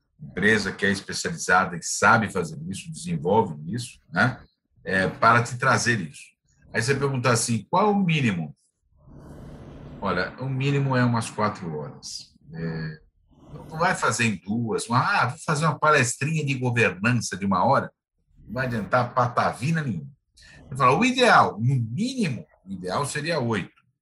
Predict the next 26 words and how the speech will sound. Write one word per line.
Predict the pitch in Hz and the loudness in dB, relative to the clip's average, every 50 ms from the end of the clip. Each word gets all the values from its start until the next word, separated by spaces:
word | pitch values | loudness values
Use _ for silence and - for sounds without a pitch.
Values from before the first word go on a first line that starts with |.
| _ _ 92 | _ _ -10
mas | 107 143 170 | -8 -6 -4
no | 190 143 | -2 -2
mundo | 107 107 110 104 117 | -2 -2 -2 -2 -2
de | 120 131 120 | -2 0 0
hoje | 120 135 143 135 123 120 | 2 4 4 4 2 -2
é | |
tão | 107 - 113 110 | -2 -2 -2 -2
difícil, | 113 120 - - - 160 151 123 - - - - _ - | -2 -4 -6 -6 -6 -6 -6 -6 -6 -6 -8 -12 _ -8
né? | 92 113 127 123 - - - _ _ _ _ - | -4 -2 -2 -4 -4 -10 -20 _ _ _ _ -8
Eu | - 123 | -6 -6
falo, | 120 - 104 98 95 | 0 2 2 2 2
faça | - - - - 135 156 170 165 - - 156 | -2 -4 -2 2 4 4 4 4 2 0 -2
no | 151 139 | -2 0
mínimo | 123 120 131 139 139 135 | 0 0 0 0 0 -2
umas | 131 123 117 117 - | 0 0 -2 -2 -2
quatro | - 107 101 98 98 - 85 80 82 | 0 0 0 0 0 -4 -6 -4 -2
horas, | 82 82 85 85 90 85 - - - _ _ _ _ _ - - - - | -2 -2 -2 -2 -6 -10 -12 -16 -18 _ _ _ _ _ -20 -20 -14 -8
veja | 113 117 180 196 180 147 165 | 0 4 4 4 4 4 2
um | 156 | 4
levantamento | 143 131 120 127 123 120 - 110 104 110 113 110 - 104 | 4 4 4 4 2 4 2 2 2 2 2 0 0 -4
de | 101 | -8
como | 95 - 117 110 | -6 -4 -2 -2
as | 104 - | -2 -2
pessoas | - - 95 - 104 95 - | -4 -8 -8 -4 -4 -6 -4
compreenderam, | - 107 98 98 101 95 90 82 85 92 92 95 92 92 92 92 90 85 80 - _ _ _ _ _ _ - | -4 -4 -4 -2 0 -2 0 0 -2 -2 -2 0 0 0 0 0 -2 -4 -6 -10 _ _ _ _ _ _ -6
entenderam, | - 101 98 110 101 90 82 78 92 101 101 101 101 98 95 87 82 78 | -6 -4 -2 0 0 0 0 0 0 2 2 4 4 2 2 0 -4 -8